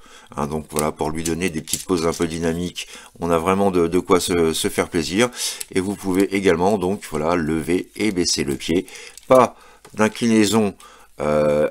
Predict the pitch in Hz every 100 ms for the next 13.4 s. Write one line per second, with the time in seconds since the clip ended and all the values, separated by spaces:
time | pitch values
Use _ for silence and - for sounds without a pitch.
0 | - 104 - 101 95 90 - 110 - 117
1 | 92 90 82 73 82 113 104 98 80 110
2 | 120 101 101 - 104 - 95 87 - 110
3 | 127 95 104 78 78 80 - - - 90
4 | - 127 110 98 92 85 82 67 67 73
5 | 92 85 73 - - 78 73 - 113 -
6 | - - - - 90 90 87 92 - 104
7 | 104 117 90 80 - - - 76 78 73
8 | - 104 117 - 101 90 92 107 98 69
9 | - - - - 71 73 73 78 85 85
10 | 80 104 85 85 98 98 - 90 92 78
11 | 104 104 80 85 80 82 107 95 87 80
12 | 73 123 117 98 - 90 - 139 117 98
13 | 95 71 62 -